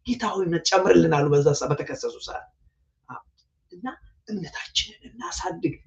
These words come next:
እምነት ማደግ የሚመጣው ከምንድን ነው ብያችኋለሁ? ከማወቅ፣ ከመተዋወቅ። እና፣ እ፣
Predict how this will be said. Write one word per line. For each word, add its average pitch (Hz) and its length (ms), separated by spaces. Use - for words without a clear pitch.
እምነት 175 320
ማደግ 160 300
የሚመጣው 160 440
ከምንድን 170 340
ነው 175 80
ብያችኋለሁ? 185 460
ከማወቅ፣ 143 600
ከመተዋወቅ። 120 760
እና፣ 147 80
እ፣ 151 40